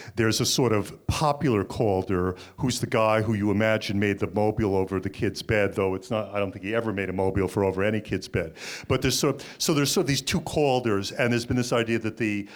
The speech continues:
the Calder of the nineteen sixties and seventies is no longer a vanguard artist. And one of the things that initially had worried me about splitting it into two volumes was that, like, you've got,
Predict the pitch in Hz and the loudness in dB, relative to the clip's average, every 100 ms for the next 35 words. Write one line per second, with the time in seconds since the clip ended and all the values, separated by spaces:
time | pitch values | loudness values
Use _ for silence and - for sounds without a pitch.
0 | - - 123 - 160 156 139 117 117 113 | -10 -6 -2 0 2 2 2 2 2 2
1 | 110 104 120 - 104 98 92 165 147 131 | 0 -2 -2 -4 -6 -6 -4 0 0 0
2 | 104 92 92 - - - - 127 123 139 | 0 0 -4 -12 -18 -16 -4 -2 2 2
3 | 131 120 123 120 113 101 101 101 98 95 | 4 4 2 2 2 2 2 0 0 0
4 | 98 90 87 95 101 92 71 76 - - | 0 -2 -2 -2 -2 -4 -8 -18 -20 -20
5 | - - 131 117 120 117 - 110 131 160 | -20 -10 -2 0 0 -4 -10 -2 2 2
6 | 156 139 135 113 113 117 - - 117 135 | 2 2 2 0 0 -2 -4 -4 0 0
7 | 131 113 107 120 127 131 113 101 104 98 | 0 -2 2 2 2 2 2 2 0 -2
8 | - 123 110 98 92 92 - 107 110 117 | -6 -4 -2 -4 -6 -12 -10 -6 -2 0
9 | 117 95 92 98 110 101 101 - - 104 | 0 -2 -6 -8 -6 -2 -2 -2 0 0
10 | 98 | 0